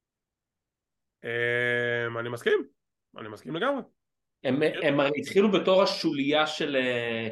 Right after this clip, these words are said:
Speaker 2: קרגיל, הם היו מופיעות בדארק,
Speaker 1: כן.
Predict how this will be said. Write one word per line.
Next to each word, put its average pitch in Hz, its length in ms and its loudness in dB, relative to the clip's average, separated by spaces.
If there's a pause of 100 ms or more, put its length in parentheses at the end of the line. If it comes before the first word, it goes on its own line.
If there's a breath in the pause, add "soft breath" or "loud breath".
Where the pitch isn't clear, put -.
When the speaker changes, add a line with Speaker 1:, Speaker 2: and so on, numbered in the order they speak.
Speaker 2:
קרגיל, 165 520 2 (500)
הם 131 100 -2
היו 143 120 4
מופיעות 139 400 0
בדארק, 123 500 2 (420)
Speaker 1:
כן. 107 260 -10